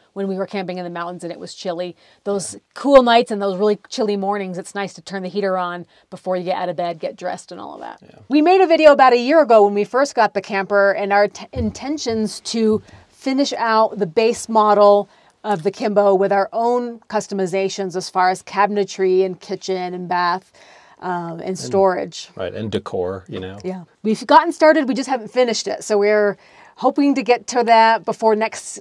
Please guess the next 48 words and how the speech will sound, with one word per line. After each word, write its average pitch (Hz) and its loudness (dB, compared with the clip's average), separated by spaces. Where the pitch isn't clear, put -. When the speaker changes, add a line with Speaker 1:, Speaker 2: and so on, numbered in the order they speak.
Speaker 1:
camping 220 -4
season 208 -2
in 202 -4
the 196 -4
summertime, 202 -2
but 185 -2
we'll 208 0
show 262 -6
you 240 -2
what 208 2
we've 196 -2
got - -4
so 180 -12
far. 180 -14
The 285 0
easiest 349 8
thing 320 4
that 269 4
we 254 4
did 233 8
was 214 0
adding 220 -2
some 202 -4
cargo 226 2
netting 226 0
right 202 0
above 190 -4
the 180 -10
bed. 180 -2
That's 190 -8
where 202 2
I 196 -2
kinda 196 -4
like 190 -6
to 185 -16
keep 208 -10
some 180 -10
slippers 269 -4
and 220 -8
socks, - -6
um, 190 -2
easy 233 -4
to 214 2
reach 226 -6
items 240 0
like 196 -2
remote 208 -2
controls. 220 2